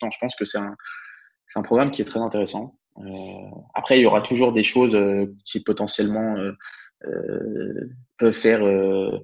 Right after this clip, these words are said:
euh, comment dire, tilter certains. Oui, ils prennent trop de parts, euh,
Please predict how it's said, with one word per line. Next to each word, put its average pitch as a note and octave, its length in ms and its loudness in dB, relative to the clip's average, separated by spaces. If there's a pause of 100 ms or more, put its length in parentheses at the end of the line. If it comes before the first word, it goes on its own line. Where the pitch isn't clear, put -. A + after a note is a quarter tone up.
(400)
euh, - 260 -8 (500)
comment G2 140 -16
dire, - 200 -16 (280)
tilter B2+ 300 4
certains. A#2+ 640 2
Oui, A#2 240 4
ils A2+ 40 -4
prennent A2 240 -4
trop - 200 -2
de A2+ 40 -6
parts, A2 320 0
euh, G#2 160 -4